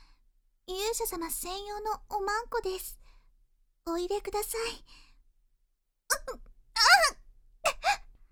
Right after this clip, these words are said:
大丈夫です。う、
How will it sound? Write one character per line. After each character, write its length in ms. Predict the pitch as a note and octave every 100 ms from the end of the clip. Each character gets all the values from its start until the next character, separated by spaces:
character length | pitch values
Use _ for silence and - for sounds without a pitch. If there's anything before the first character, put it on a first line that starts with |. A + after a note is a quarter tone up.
| - B4+ - - - - - - - _ _
大 100 | A#4 A#4 C#5 - - -
丈 160 | - C#5 D5+
夫 340 | C#5+ B4+ -
で 80 | -
す。 200 | A4
う、 20 | -